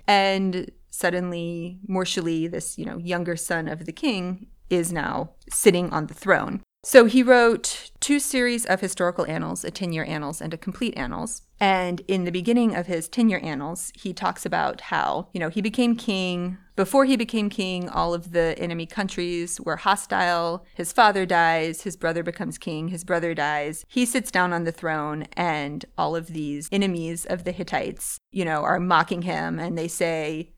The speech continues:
"This one who has sat down on the throne now, he's a child. He will not save Khati land." And so he embarks on this ten-year campaign to sort of restore Hittite authority over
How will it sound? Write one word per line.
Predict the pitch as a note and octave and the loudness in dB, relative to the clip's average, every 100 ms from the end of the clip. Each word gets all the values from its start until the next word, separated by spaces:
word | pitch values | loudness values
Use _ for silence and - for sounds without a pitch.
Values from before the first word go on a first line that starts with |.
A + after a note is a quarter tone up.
| _ _ | _ _
"This | - G3 A3+ | 2 4 6
one | G#3+ G3 F#3+ F#3 | 4 4 4 4
who | F#3+ | 2
has | F3+ E3+ | 0 2
sat | F3 F3 | 2 4
down | E3+ E3 | 2 2
on | E3 | -2
the | E3 | -2
throne | - E3 D#3+ | -2 -2 0
now, | E3 E3 D#3+ | 0 2 2
he's | F#3+ E3 | 0 -4
a | |
child. | D#3+ - E3+ E3 E3 D#3 E3+ | -6 2 6 6 4 -2 -4
He | - | -8
will | F#3+ F3+ | -6 -4
not | F3+ D3 | -2 -2
save | - E3+ E3 | -2 -2 -4
Khati | - - - - | -4 -6 -4 -6
land." | - A#1 - G3 - - | -6 -6 -6 -6 -10 -6
And | F3+ F3 | -4 0
so | - F3 E3+ | 4 6 4
he | E3+ - G#3 | 2 0 2
embarks | G3+ F3+ D#3+ E3+ - | 4 4 2 0 -4
on | E3+ E3 D#3+ | -4 -4 -6
this | D#3+ D#3 | -6 -8
ten-year | - G#3+ G3 F#3 | -4 -4 -2 -4
campaign | F#3+ E3+ F#3 F3 D#3+ | -6 -8 -8 -8 -8
to | D#3 | -10
sort | D#3+ E3 D#3+ | -8 -6 -6
of | D#3 D#3+ - | -6 -8 -6
restore | F3 - - G3+ F3+ E3+ E3 F3 F3+ | -4 -2 2 4 6 4 2 0 -4
Hittite | - E3+ E3+ E3+ | -6 -6 -4 -6
authority | - - A#3 G3+ F#3 F3+ E3 - | -6 -2 2 2 2 0 -2 -2
over | D#3+ D#3+ D3+ C#3 E3+ | -4 -4 -4 -4 -8